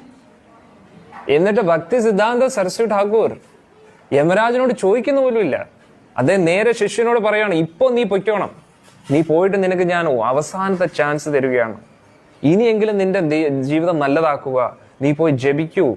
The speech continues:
വീണ്ടും ദീക്ഷ എടുക്കൂ, എൻ്റെ ശിഷ്യൻ അവിടെ ഉണ്ട്, ആ ശിഷ്യനിൽ, ആ ശിഷ്യന്റെ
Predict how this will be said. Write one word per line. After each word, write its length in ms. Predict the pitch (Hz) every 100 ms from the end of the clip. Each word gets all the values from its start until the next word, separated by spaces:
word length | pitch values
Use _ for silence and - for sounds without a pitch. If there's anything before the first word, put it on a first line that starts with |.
| - - 120
വീണ്ടും 440 | 143 190 214 220
ദീക്ഷ 280 | 196 175 -
എടുക്കൂ, 400 | 190 170 170 110 - - -
എൻ്റെ 240 | 135 151
ശിഷ്യൻ 420 | 160 151 147 190
അവിടെ 220 | 180 175 175
ഉണ്ട്, 320 | 160 160 170 - -
ആ 80 | 135
ശിഷ്യനിൽ, 600 | 135 135 - 165 170 143
ആ 60 |
ശിഷ്യന്റെ 420 | 135 131 - 151